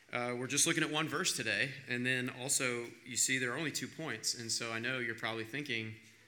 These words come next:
"Tyler is gonna preach a twenty-minute sermon," and twenty minutes maybe on the first one, uh, but yeah, it is only one verse. And, um, you're not gonna be standing for long, 'cause it's only one verse, but I'm gonna invite you to stand as I read this one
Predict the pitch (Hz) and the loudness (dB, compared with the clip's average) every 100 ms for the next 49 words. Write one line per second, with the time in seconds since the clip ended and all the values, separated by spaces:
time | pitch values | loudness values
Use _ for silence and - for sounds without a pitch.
0 | - - - - - - 110 123 113 117 | -20 -20 -20 -20 -14 -2 0 0 -2 -4
1 | 110 - 117 117 - 113 123 117 117 113 | -6 -2 -2 -2 -6 -8 -6 -6 -6 -4
2 | - 147 113 - 110 107 101 - - - | -4 -4 -10 -8 -6 -6 -10 -16 -20 -20
3 | - - _ _ - - 143 127 120 117 | -20 -20 _ _ -16 -4 0 2 2 0
4 | 120 113 107 107 107 - 113 117 123 117 | 0 2 -2 -4 -6 -2 -4 -2 -4 -2
5 | 139 143 120 113 123 131 131 127 117 113 | 0 4 4 4 -2 -2 -4 -4 -4 -6
6 | 110 107 110 - - - - - - - | -4 -4 -4 -6 -10 -12 -10 -12 -12 0
7 | 143 139 135 135 127 120 113 110 - 131 | 4 6 6 4 2 0 -4 -8 -8 0
8 | 151 160 151 143 - 160 151 139 143 131 | 0 2 2 4 6 6 6 0 -2 -2
9 | 135 143 208 - - - 117 113 135 127 | 0 -2 -4 -8 -16 -12 -6 -4 -2 -2
10 | 123 123 - 123 120 113 117 120 123 110 | -2 -2 -2 -2 -4 -2 0 0 2 4
11 | - 127 131 160 127 120 120 135 156 147 | 4 4 2 2 0 0 2 2 4 4
12 | - 120 135 139 139 | 2 0 0 0 0